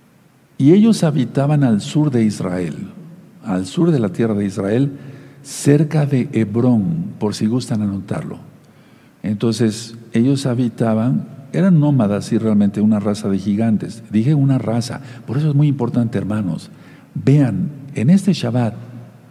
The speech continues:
no vas a quebrantar el Shabbat porque vas a estar estudiando la palabra. Y es que ahí pongo experiencias personales como médico.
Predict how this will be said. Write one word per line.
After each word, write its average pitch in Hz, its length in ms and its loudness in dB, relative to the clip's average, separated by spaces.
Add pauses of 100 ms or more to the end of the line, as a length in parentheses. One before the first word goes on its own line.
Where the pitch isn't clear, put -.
no 120 100 2
vas 175 200 2
a 160 40 2
quebrantar 135 420 0
el 117 60 -4
Shabbat 139 320 -2 (280)
porque 110 180 -4
vas 127 180 -2
a - 40 -18
estar 127 320 -4
estudiando 120 480 -2
la 104 80 -2
palabra. 117 560 -4 (880)
Y 113 160 4
es 165 140 4
que 180 100 2
ahí 165 220 4
pongo 165 560 2 (180)
experiencias 131 720 2
personales 120 800 0
como 107 240 -2
médico. 117 580 0